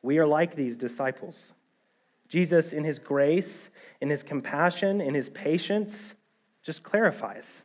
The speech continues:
He clarifies what he means. He does not leave us alone in our ignorance, but he speaks and he corrects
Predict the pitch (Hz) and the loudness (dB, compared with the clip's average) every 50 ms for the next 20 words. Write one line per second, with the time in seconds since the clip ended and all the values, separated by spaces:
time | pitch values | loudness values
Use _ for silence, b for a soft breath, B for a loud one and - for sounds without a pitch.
0 | _ _ _ - 147 143 - - 196 233 254 233 - 135 - - - - - 160 | _ _ _ -8 -8 -6 2 2 4 4 4 2 0 -2 -4 -4 -8 -10 -6 -6
1 | 151 156 170 165 175 208 233 165 202 185 - - - B B B B B B B | -2 0 0 2 2 2 2 2 0 -4 -10 -12 -18 B B B B B B B
2 | - 175 170 190 175 190 190 196 208 185 147 151 151 170 214 254 262 254 208 156 | -2 2 4 4 4 6 6 6 6 4 2 2 2 4 4 4 4 2 2 4
3 | 143 143 156 160 - - - 151 147 147 156 170 202 214 180 143 131 127 135 139 | 6 6 6 6 4 0 2 2 4 4 6 6 8 8 8 6 6 2 2 4
4 | 147 147 147 143 160 190 185 190 180 180 185 185 - - - - - b b b | 6 4 4 4 2 0 2 4 4 6 6 6 4 0 -10 -14 -16 b b b
5 | b b b b b - 165 170 175 170 - - - - 214 185 147 110 - - | b b b b b 4 4 4 4 2 -2 -10 -4 0 2 2 2 2 -2 -10
6 | - - - - - B B B B B B B - 147 147 147 165 170 165 - | -12 -12 -12 -12 -12 B B B B B B B -2 -2 -2 0 -2 -4 -2 2
7 | 208 190 185 175 170 190 214 - - - - - - | 2 6 8 8 8 8 6 0 -8 -14 -14 -16 -18